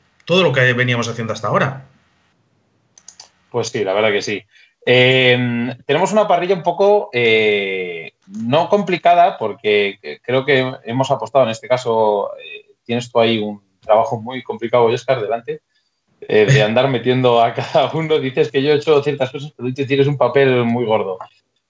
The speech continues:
Speaker 2: Y no sé,
Speaker 1: Bueno.
Speaker 2: real-, vamos a intentarlo, ¿eh? Que estén todos, todos nos han dado el ok, pero no sé, ya sabéis que esto de las tecnologías es como la pesca. Eh, piensas que vas a pasar un día muy agradable, vas a sacar muchas truchas y realmente el, pasas el día agradable, pero las truchas no quieren.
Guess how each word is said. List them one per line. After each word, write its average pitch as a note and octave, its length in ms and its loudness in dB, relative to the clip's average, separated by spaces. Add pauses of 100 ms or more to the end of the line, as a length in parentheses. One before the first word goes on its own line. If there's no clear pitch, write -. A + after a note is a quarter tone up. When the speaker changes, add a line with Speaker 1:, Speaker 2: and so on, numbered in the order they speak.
Speaker 2:
Y C3+ 140 4
no C#3+ 140 4
sé, C#3+ 100 6
Speaker 1:
Bueno. G#3 160 4
Speaker 2:
real-, F#3+ 380 2
vamos F3+ 320 0
a A#3 40 0
intentarlo, F#3 540 0
¿eh? - 100 -2
Que D#3 80 -2
estén G3 260 -4
todos, A3 480 0
todos G#3 200 2
nos G3+ 140 -4
han F#3+ 120 -2
dado E3+ 120 4
el D3+ 60 2
ok, G3+ 480 0 (500)
pero C#3 360 2
no D3 160 2
sé, F3 320 0
ya C#3+ 100 2
sabéis D#3+ 240 0
que F#3 80 -2
esto E3+ 180 2
de D#3+ 60 4
las D3 160 2
tecnologías D#3 600 0
es D3+ 140 -4
como D3 300 0
la A#2+ 160 2
pesca. - 380 -6 (140)
Eh, G#2+ 480 0
piensas D3 280 -4
que D3 140 2
vas C#3+ 180 0
a D3 100 0
pasar C#3 200 -2
un B2+ 60 0
día B2+ 360 6
muy C#3 120 0
agradable, E3 640 2 (400)
vas D3 160 -2
a D3+ 40 -6
sacar D3 220 0
muchas C#3 260 -4
truchas F#3 420 -2
y C3+ 80 2
realmente D3+ 680 0
el, B2 240 -6
pasas D#3 280 -2
el B2+ 100 -2
día D#3+ 100 4
agradable, E3 360 2
pero B2+ 140 -2
las A2+ 160 0
truchas C#3+ 340 -4
no G#2+ 140 -8
quieren. - 240 -10